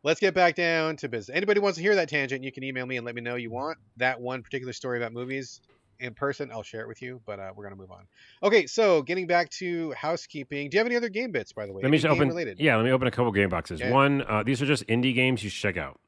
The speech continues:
Speaker 2: So
Speaker 1: Okay.
Speaker 2: they're indie game boxes, which they don't have, but I'm making one. So one's called The Outbound Ghost, which I've been seeing all over Twitter.
Speaker 1: The Outbound Ghost?
Speaker 2: Yep.
Speaker 1: Let me write this
Speaker 2: And
Speaker 1: down.
Speaker 2: so wish list set on Steam. It looks like, um, these both look the, the same, actually.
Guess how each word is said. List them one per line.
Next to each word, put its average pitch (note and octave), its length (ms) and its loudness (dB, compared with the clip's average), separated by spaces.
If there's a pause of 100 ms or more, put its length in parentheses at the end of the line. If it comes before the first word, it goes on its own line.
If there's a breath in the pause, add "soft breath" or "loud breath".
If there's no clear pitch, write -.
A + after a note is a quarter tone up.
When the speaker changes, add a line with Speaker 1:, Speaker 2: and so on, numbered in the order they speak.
Speaker 2:
So G#2+ 140 0
Speaker 1:
Okay. F2 340 0 (320 soft breath)
Speaker 2:
they're G#2+ 120 0
indie B2+ 240 4
game A#2 200 2
boxes, G2 480 0
which - 180 -8
they E2+ 140 -8
don't D#2+ 160 -6
have, D#2+ 320 -6
but F#2 320 -4
I'm F#2 180 -4
making A#2 300 -2
one. D2+ 200 -14 (480 soft breath)
So C3 420 6
one's C#3 200 4
called D3 180 4
The B2+ 100 4
Outbound B2 420 4
Ghost, G#2+ 480 0
which G2+ 160 -10
I've F#2+ 80 -4
been F#2 80 -4
seeing F#2+ 200 -4
all F#2+ 140 0
over A#2 140 0
Twitter. F2 420 -6 (180 soft breath)
Speaker 1:
The B2+ 280 -10
Outbound C#3 720 -2
Ghost? F#3 340 -6
Speaker 2:
Yep. A#2+ 220 2 (220)
Speaker 1:
Let B2 100 -8
me - 20 -2
write G#2+ 140 0
this F#2+ 80 0
Speaker 2:
And F#2+ 80 -2
Speaker 1:
down. F#2 60 -4
Speaker 2:
so G2+ 200 0
wish A2+ 240 0
list B2 140 0
set C#3+ 120 2
on C3+ 100 0
Steam. G#2 540 -2
It G2+ 120 -4
looks A2+ 240 -4
like, G#2+ 240 2
um, F#2+ 440 0
these C#3 160 0
both G3 280 2
look F#3 160 0
the, G#2+ 120 -2
the F#2+ 160 -6
same, A#2+ 320 2
actually. D2 400 -10